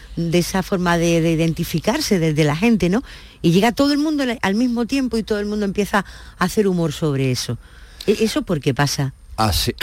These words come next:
Speaker 2: <clears throat> porque así somos en España, se pone algo de moda y lo exprimimos hasta que, <clears throat> un poco como la, el cuento de la, de la gallina de los huevos de oro, ¿no? Lo exprimimos hasta que lo reventamos, ¿no? Pasó un poco y, y era algo que tenía,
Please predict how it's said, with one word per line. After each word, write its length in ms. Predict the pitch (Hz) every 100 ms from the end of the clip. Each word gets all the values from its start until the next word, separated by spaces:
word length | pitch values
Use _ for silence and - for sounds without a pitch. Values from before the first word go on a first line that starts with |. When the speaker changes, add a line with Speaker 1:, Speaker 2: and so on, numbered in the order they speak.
| 202 233
Speaker 2:
<clears throat> 300 | 214 135 95
porque 220 | 95 87
así 160 | 85 90
somos 260 | 92 95 104
en 60 |
España, 420 | 101 - 107 127 107
se 140 | -
pone 320 | - 92 95
algo 480 | 98 95 98 95 95
de 100 | 95
moda 320 | 92 101 123
y 80 | 123
lo 140 | 104
exprimimos 720 | 95 - - 87 92 101 107 101
hasta 360 | 117 - 120
que, 360 | 98 131 117 107
<clears throat> 240 | - 240
un 220 | 202 139 123
poco 420 | 113 117 117 110
como 240 | 113 107
la, 320 | 95 90 80 57
el 180 | 65 65
cuento 260 | 95 113
de 80 | 101
la, 540 | 90 87 85 85 82 85
de 100 | 82
la 80 | 87
gallina 320 | 85 85 92
de 60 | 90
los 100 | 87
huevos 200 | 85 82
de 80 | 82
oro, 160 | 117
¿no? 120 | 98 143
Lo 140 | 117
exprimimos 400 | 87 - 80 92
hasta 120 | 98 104
que 80 |
lo 80 | 110
reventamos, 600 | 110 123 62 - 104 110
¿no? 220 | 78 92 - - - -
Pasó 280 | 92 -
un 160 | 110 143
poco 340 | - 143 123 98
y, 140 | 82
y 180 | - 90
era 200 | 98 117
algo 220 | 123 139
que 100 | 131
tenía, 480 | 101 98 104 113 110